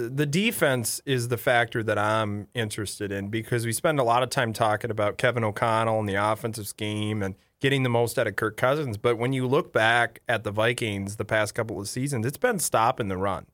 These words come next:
That has been my biggest pet peeve. And when you're playing this type of defensive scheme that the Vikings are going to run with some of this gap and a half, uh, techniques up front and playing three four, and, you know, I think they'll be in some four two, you know, they'll be in nickel quite a bit.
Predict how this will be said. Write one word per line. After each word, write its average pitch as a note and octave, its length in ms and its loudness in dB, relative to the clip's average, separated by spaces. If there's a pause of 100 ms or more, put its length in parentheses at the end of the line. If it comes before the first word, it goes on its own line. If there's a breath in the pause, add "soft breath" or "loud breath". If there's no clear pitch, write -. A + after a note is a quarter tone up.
(560)
That E3 240 4
has D#3+ 140 0
been C#3+ 300 2
my B2 280 2
biggest B2+ 380 0
pet A2 240 -2
peeve. C3 380 0 (400)
And B2 120 2
when C3+ 100 4
you're C3 100 4
playing F#3+ 360 4
this D3+ 180 2
type D#3 260 2
of B2 160 0
defensive B2+ 520 0
scheme C3+ 340 0
that A#2 140 0
the G#2+ 80 -2
Vikings A2+ 440 0
are A2 60 0
going A2 240 0
to G#2 80 -4
run A2 320 0
with G#2 100 -2
some A2+ 140 -4
of G#2+ 60 -4
this G2+ 160 -4
gap A2 320 2
and A2 100 0
a G#2+ 60 0
half, A2 440 2 (540)
uh, A2 160 2
techniques C3 720 -2
up A#2 180 0
front C3 580 2
and G2 240 -4 (240)
playing C3+ 500 2
three C3+ 300 0
four, C3 580 4
and, A#2 160 0
you A#2+ 60 0
know, A2 260 0
I B2 140 0
think B2+ 300 -4
they'll C3 120 4
be B2+ 160 0
in A#2+ 140 2
some A#2 160 -4
four B2+ 280 0
two, A#2+ 300 -4
you C#3 120 -2
know, A#2 100 2
they'll B2+ 80 2
be C3+ 140 0
in A#2 140 0
nickel B2 280 0
quite A#2 260 2
a G#2 40 -2
bit. A2+ 360 0